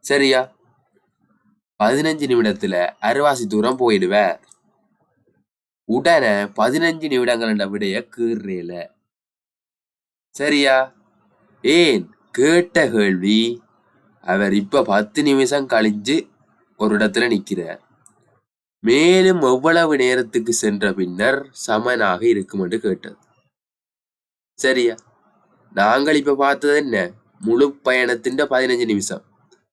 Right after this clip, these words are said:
இப்ப அவர் ஏற்கனவே பத்து நிமிடம் போட்டார். அப்ப இன்னும் எவ்வளவு நேரம் போகணும்? பதினஞ்சுல இருந்து பத்தை கழிச்சா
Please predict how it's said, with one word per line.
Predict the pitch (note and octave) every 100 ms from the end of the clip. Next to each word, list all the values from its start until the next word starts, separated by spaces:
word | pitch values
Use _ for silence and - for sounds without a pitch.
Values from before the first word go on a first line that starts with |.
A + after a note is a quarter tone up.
| _ _ _ G#2+
இப்ப | A2+ B2+
அவர் | C#3 C#3
ஏற்கனவே | D#3 E3 D#3+ F3 F3
பத்து | C#3 C3+ E3 D#3
நிமிடம் | D3 D#3+ C#3
போட்டார். | C#3+ D#3 - F#2 - _ _ _ _ _ _ _ _ _ -
அப்ப | G2 C3+
இன்னும் | E3 D3+
எவ்வளவு | E3 F3+ D3
நேரம் | B2+ G2+ B2+
போகணும்? | C#3 A2 F2 D#2 _ _ _ _ _ _ _ _ _ _ _ _ _ _ _ -
பதினஞ்சுல | A#2+ D#3+ D3 A#2+ A2 G2+
இருந்து | G2 F#2+ F#2
பத்தை | A2+ - A2+
கழிச்சா | F#2+ F2+ - F2+